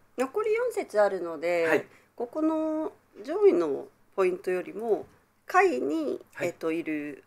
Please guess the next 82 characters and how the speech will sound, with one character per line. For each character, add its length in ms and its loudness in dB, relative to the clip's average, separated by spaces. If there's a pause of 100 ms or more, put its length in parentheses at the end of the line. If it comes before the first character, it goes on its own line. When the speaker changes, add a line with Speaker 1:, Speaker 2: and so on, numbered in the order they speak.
Speaker 1:
五 140 4
十 160 -4 (160)
ポ 140 4
イ 20 6
ン 80 6
ト 140 -4
ぐ 80 2
ら 80 8
い 20 6
負 140 2
け 100 -8
て 100 -8
る 80 -6
選 220 -6
手 140 -14
が 240 6 (180)
ど 80 4
れ 120 2
ぐ 100 -2
ら 120 2
い 280 -8
先 280 -12
に 120 -6
復 180 -10
活 240 -2
で 80 0
き 140 -2
る 80 -6
か 140 -8
っ 40 -16 (160)
て 80 -8
い 320 -8
う 60 -14
の 80 -12
が、 320 -2 (500)
結 180 -8
構 120 -16 (180)
こ 120 -8
う 20 -8
見 120 -4
ど 120 -6
こ 100 -18
ろ 120 -16
か 140 -14
な 160 2
と 20 4
思 20 4
い 0 -
ま 0 -
す。 0 -
Speaker 2:
見 80 10
ど 20 2
こ 80 8
ろ 80 8
か 120 4
な 440 2
と。 180 -14
Speaker 1:
は 60 6
い。 200 2
Speaker 2:
は 180 -2
い。 100 -2 (720)
ど 120 2
ん 40 0
な 100 -2
対 180 8
局 180 4
に 60 6
な 100 12
る 60 10
ん 60 2
で 80 6
し 100 10
ょ 60 12
う 40 6
か？ 300 12 (240)
な 160 10
お、 100 10
ル 160 2
ー 60 4
ル 80 -2
は 260 12
一 100 -16